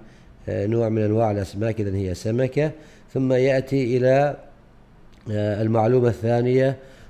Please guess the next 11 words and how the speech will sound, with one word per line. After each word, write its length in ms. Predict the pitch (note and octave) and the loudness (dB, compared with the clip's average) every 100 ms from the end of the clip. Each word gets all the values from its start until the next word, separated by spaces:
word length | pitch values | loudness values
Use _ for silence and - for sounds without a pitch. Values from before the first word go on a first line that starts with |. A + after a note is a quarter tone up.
| - | -8
ويصيغها 1200 | A2 A#2+ B2 B2 G#2 G#2+ G#2+ A#2 C3 B2+ B2 A#2+ | -2 2 4 2 0 -2 -2 0 2 2 2 2
في 200 | - A#2 | 2 0
جملة 280 | A2+ A#2+ G#2 | 2 2 2
يربطها 520 | G#2+ G#2 B2+ B2 A#2+ | 2 0 -2 0 0
مع 180 | A#2 A2 | 0 -2
الزبرة 400 | G2 A#2+ A2 G#2 | -2 -2 0 -2
شارك. 400 | - B2 D3 D3+ - - - | 0 2 2 0 -8 -20 -8
طبعا، 300 | C#3+ C3 B2+ A#2+ | -2 0 2 2
آه، 400 | G#2+ G#2 G2 G2 | 2 0 0 -2
ضميرها 680 | G#2+ A#2 C#3+ C#3+ C3 A#2 G2+ | -2 0 2 2 0 0 -2
it. 180 | - | -6